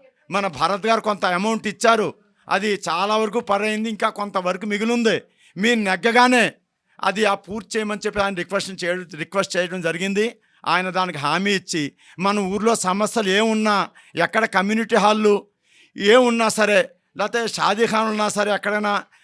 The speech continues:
కళ్యాణ మండపాలు ఉన్నా సరే, నేను, నేను నెగ్గగానే అన్ని సమస్యలు, మీ గ్రామంలో అన్ని సమస్యలు ఏమున్నా అన్ని నేను చూస్తా అని చెప్పి ఆయన హామీ ఇవ్వటం జరిగింది. కానీ మన నాయకులు, వచ్చి నాయకులు కూడా మంచి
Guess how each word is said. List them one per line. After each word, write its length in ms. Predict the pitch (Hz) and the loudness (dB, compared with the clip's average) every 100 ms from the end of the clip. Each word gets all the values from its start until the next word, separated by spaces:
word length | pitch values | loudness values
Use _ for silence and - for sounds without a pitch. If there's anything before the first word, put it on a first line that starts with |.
| _ - - | _ -20 -2
కళ్యాణ 360 | 175 202 226 226 | 0 4 4 4
మండపాలు 380 | 226 214 214 | 2 2 0
ఉన్నా 160 | 208 208 | 0 -4
సరే, 440 | 214 196 180 - _ _ - | 0 2 2 0 _ _ -6
నేను, 440 | 190 240 240 165 - _ _ _ _ _ _ _ _ _ 185 | 2 4 6 2 -4 _ _ _ _ _ _ _ _ _ -4
నేను 220 | 233 220 | -2 0
నెగ్గగానే 680 | 190 175 233 240 233 175 - _ - | 0 2 4 4 4 -2 -8 _ -6
అన్ని 240 | 175 226 | -2 0
సమస్యలు, 680 | 220 214 220 214 220 214 175 - _ _ _ _ _ 165 | 0 0 -2 0 0 -2 -4 -8 _ _ _ _ _ -6
మీ 160 | 208 | -4
గ్రామంలో 600 | 214 185 185 214 226 226 | -2 -2 0 0 0 2
అన్ని 220 | 220 202 208 | 0 -2 -4
సమస్యలు 460 | 208 208 208 190 | -4 -6 -8 -6
ఏమున్నా 300 | 196 196 202 | -6 -6 -6
అన్ని 180 | 190 190 | -6 -6
నేను 240 | 190 - 175 | -10 -8 -10
చూస్తా 240 | - 175 | -6 -6
అని 100 | 180 185 | -6 -6
చెప్పి 120 | 175 | -6
ఆయన 220 | 175 170 | -6 -6
హామీ 360 | 131 139 180 180 | -6 -4 -4 -4
ఇవ్వటం 320 | 165 175 160 | -4 -6 -4
జరిగింది. 600 | 151 160 196 208 247 - _ _ _ _ _ - | -4 -2 0 0 -2 -8 _ _ _ _ _ 0
కానీ 360 | 196 220 185 - _ _ 180 | 2 2 -2 -6 _ _ -4
మన 360 | 214 214 180 - _ _ _ _ _ 143 | -2 0 -2 -8 _ _ _ _ _ -8
నాయకులు, 600 | 156 196 254 - 262 220 | 0 2 4 2 0 0
వచ్చి 380 | 202 196 254 226 | -2 -4 -4 -2
నాయకులు 400 | 214 220 214 202 | -2 -2 -6 -6
కూడా 160 | 214 | -4
మంచి 480 | 208 196 208 175 | -4 -6 -6 -8